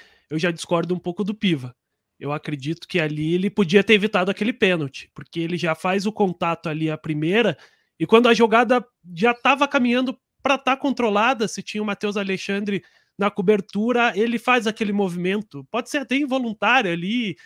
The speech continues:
é um movimento que, natural pra tentar tirar do atacante, mas pra mim ele erra ali no lance, dava pra evitar, era evitável ali.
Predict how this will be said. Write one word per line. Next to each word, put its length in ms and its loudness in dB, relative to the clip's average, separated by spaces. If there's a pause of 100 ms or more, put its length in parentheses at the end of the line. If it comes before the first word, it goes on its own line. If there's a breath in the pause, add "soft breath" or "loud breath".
(240 soft breath)
é 80 -6
um 40 -6
movimento 720 -6 (360)
que, 260 -8 (220)
natural 560 2
pra 140 -6
tentar 600 -4
tirar 320 -4
do 100 -6
atacante, 680 -6
mas 320 -4
pra 180 -4
mim 320 -6
ele 380 -6
erra 320 0
ali 160 -4
no 120 -2
lance, 300 0
dava 260 2
pra 160 0
evitar, 400 0 (500)
era 200 -4
evitável 680 0
ali. 240 -10